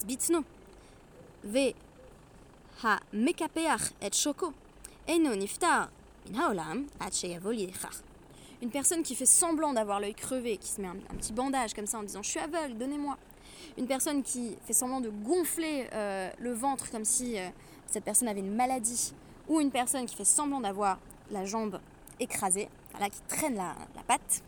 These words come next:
en disant, euh, « Donnez-moi, je ne peux pas marcher ». Euh, cette personne, lorsqu'elle quittera le monde, euh, sera tombée malade de la maladie qu'elle feignait d'avoir. Donc ici, plutôt, euh, dans le registre de,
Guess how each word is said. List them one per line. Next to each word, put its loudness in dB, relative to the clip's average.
en -10
disant, -4
euh, « -6
Donnez-moi, -2
je -2
ne -4
peux -8
pas -10
marcher ». -6
Euh, 2
cette 4
personne, 4
lorsqu'elle -2
quittera 2
le 0
monde, 0
euh, -6
sera 6
tombée 0
malade 0
de -4
la -2
maladie -6
qu'elle -4
feignait 0
d'avoir. -4
Donc -16
ici, 0
plutôt, -2
euh, -2
dans -2
le 0
registre 0
de, -6